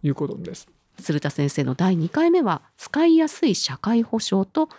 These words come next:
Speaker 2: 先生の研究ということでお話を伺います。誰もが使いやすい社会保障を目指してというテーマでの研究です。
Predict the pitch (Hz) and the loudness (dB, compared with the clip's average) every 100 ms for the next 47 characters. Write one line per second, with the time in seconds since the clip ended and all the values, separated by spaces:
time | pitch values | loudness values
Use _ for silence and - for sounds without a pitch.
0 | _ - 147 - 147 - - 233 - 247 | _ -2 -2 0 -4 -4 0 0 2 0
1 | 233 220 214 226 277 170 131 135 135 - | 2 0 0 -2 0 -2 -2 -4 -4 -2
2 | 127 131 - - - 180 - _ - - | -4 -4 -6 -6 -6 -8 -8 _ -20 -20
3 | - - - 269 508 415 247 - 131 - | -20 -20 -4 -4 0 2 2 2 -4 -8
4 | - - 285 330 311 - 247 170 - - | -8 -4 0 0 -2 0 2 2 -4 -4
5 | 233 254 - 247 - 139 117 139 143 262 | 0 0 2 -4 0 -2 0 0 0 0
6 | 403 - - 427 - 269 160 131 - 180 | -2 -4 0 -2 2 2 2 0 0 0
7 | 175 151 285 349 - 131 - - - - | 0 0 0 -2 -2 -6 -6 -8 -6 -8